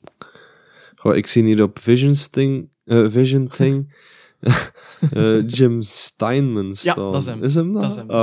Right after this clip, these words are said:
Speaker 2: is hem, dat is
Speaker 1: voilà,
Speaker 2: hem.
Speaker 1: kijk. Ja.
Speaker 2: Geen een Allen,
Speaker 1: Dus
Speaker 2: een
Speaker 1: dat is
Speaker 2: Jim.
Speaker 1: geproduceerd bij Eldritch en bij
Speaker 2: Ja.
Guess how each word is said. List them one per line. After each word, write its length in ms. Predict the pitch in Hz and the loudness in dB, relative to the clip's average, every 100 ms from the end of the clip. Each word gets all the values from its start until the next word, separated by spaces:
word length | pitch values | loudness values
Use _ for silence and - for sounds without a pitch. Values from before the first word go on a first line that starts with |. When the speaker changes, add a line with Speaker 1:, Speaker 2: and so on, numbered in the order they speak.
| 117 | 0
Speaker 2:
is 60 | |
hem, 100 | 117 | -2
dat 20 | 104 | -2
is 40 | |
Speaker 1:
voilà, 40 | 104 | -4
Speaker 2:
hem. 80 | 117 | -6
Speaker 1:
kijk. 340 | 107 - _ | -8 -10 _
Ja. 280 | 110 104 104 | -12 -10 -10
Speaker 2:
Geen 180 | 123 127 | -10 -14
een 120 | 123 | -14
Allen, 140 | 120 - - | -20 -20 -18
Speaker 1:
Dus 120 | 135 110 | -6 -2
Speaker 2:
een 60 | |
Speaker 1:
dat 140 | 113 113 | 2 2
is 60 | |
Speaker 2:
Jim. 60 | - | 2
Speaker 1:
geproduceerd 500 | - 113 107 120 127 | 0 0 2 0 2
bij 140 | 117 117 | 0 0
Eldritch 680 | 113 120 123 131 - - | 0 -2 0 0 0 -8
en 280 | - 107 107 | -6 -6 -4
bij 120 | 101 | -2
Speaker 2:
Ja. 340 | 101 98 98 | -2 -2 -2